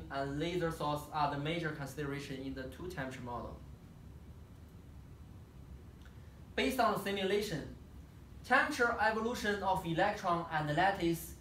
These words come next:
can be investigated in the material. Electrons will first be heated and transfer the thermal energy to lattice continuously. Eventually, they will achieve thermal equilibrium within tenths of picosecond.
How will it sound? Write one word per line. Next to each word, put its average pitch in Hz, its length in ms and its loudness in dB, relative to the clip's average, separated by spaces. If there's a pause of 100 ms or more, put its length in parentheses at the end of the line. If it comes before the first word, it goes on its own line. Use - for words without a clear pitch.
(220)
can 160 180 0
be 151 180 -2
investigated 151 760 2
in 139 200 -2
the 135 100 -2
material. 127 600 -2 (1200)
Electrons 220 600 6
will 175 180 6
first 190 380 2
be 160 100 0
heated 180 460 -2 (760)
and 170 200 6
transfer 220 380 4
the 160 60 6
thermal 208 320 4
energy 202 560 8
to 160 200 -2
lattice - 600 2 (480)
continuously. 151 720 -2 (880)
Eventually, 196 640 6
they 185 120 0
will 180 360 4
achieve 175 460 2
thermal 180 320 2
equilibrium 156 640 2
within 151 380 -2
tenths 165 320 -2
of 147 220 2
picosecond. 139 600 -2